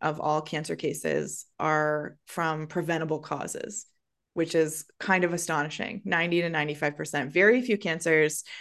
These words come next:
are the result of only something going on genetically.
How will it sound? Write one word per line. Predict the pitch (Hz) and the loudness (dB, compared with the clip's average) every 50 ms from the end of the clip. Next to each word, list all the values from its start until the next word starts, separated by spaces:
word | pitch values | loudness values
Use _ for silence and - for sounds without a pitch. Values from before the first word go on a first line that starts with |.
| - - _ - | -16 -18 _ 2
are | 165 165 165 165 160 156 156 151 156 - - - _ _ - | 4 4 6 6 6 6 6 4 4 2 -2 -12 _ _ -6
the | 160 170 | -2 0
result | 165 165 156 165 160 151 | 0 2 2 2 4 4
of | 156 151 151 - - | 2 0 0 2 2
only | 165 180 180 180 180 175 170 | 4 4 4 2 0 -2 -2
something | 170 - 175 160 156 - 160 160 | -2 -4 -4 -4 -2 -4 -4 0
going | 160 156 156 151 151 | 2 0 0 2 0
on | 151 151 147 147 143 147 147 147 | -2 -2 0 0 -2 -2 -4 -6
genetically. | 147 - 160 156 147 139 - - - - - - - - 196 | -4 -2 0 0 0 0 -2 -4 -8 -6 -6 -4 -4 -4 -8